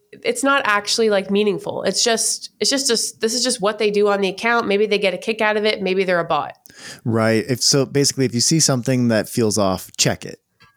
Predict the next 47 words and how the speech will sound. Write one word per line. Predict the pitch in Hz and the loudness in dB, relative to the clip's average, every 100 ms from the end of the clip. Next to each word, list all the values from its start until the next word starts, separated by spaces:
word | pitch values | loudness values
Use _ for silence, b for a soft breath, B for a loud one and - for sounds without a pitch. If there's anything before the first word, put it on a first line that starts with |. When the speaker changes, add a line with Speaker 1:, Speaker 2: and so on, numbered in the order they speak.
| _ | _
Speaker 2:
is | 104 | -4
what | 98 78 | -2 -2
you're | 90 | -2
saying. | - 82 76 104 | -2 -4 -6 -4
Go | 107 98 | -4 -4
find | - 101 92 | -4 -2 -2
out. | 85 - - B B | -2 -4 -8 B B
Speaker 1:
Yeah. | 208 202 185 | 0 0 0
So | 185 214 | 0 0
then | 214 208 | 0 0
in | - | -2
order | 202 240 254 247 | 0 0 0 -2
to | |
say, | 247 - 214 202 | -2 0 0 0
like, | 185 | 0
what | 185 - | -2 -4
feels | - 240 254 | -2 0 0
off | 208 180 - | 0 0 -2
for | 175 | -6
people, | - 170 185 202 233 B B B | -6 -2 0 0 -2 B B B
they | 214 214 | 0 2
need | 208 202 202 | 2 0 0
critical | 202 196 185 | -2 -2 0
thinking | 208 208 190 - 196 - - | 0 0 -2 -8 -12 -16 -4
and | 196 190 185 185 - - _ _ _ _ | 0 2 0 -2 -6 -10 _ _ _ _
digital | 202 202 202 | -2 2 2
literacy | 196 190 185 196 | 2 0 0 -2
training | 185 196 180 180 180 214 220 _ _ | -2 0 0 0 -2 -4 -8 _ _
earlier, | 196 202 220 247 294 330 - | 0 2 2 2 0 -2 -2
ideally. | 202 180 180 202 277 | -2 -2 -2 0 0
But | 262 | 0
even | 233 240 | 0 0
if | 277 | -2
you | 262 | -2
can't | 240 214 | -2 -2
do | 208 196 | 0 -2
it | 175 | 0
earlier, | 175 185 233 277 311 B B B | 0 0 0 0 -4 B B B
just | - 285 285 | -4 -2 0
by | 427 | 0
watching | 330 202 302 262 | 2 0 -2 -2
my | 247 | -2
ted | 208 196 226 - | -2 -2 -4 -4
Talk, | - - - | -10 -8 -6
like, | 196 | -4
just | 247 269 277 | -2 -2 0
by, | 339 349 | 0 0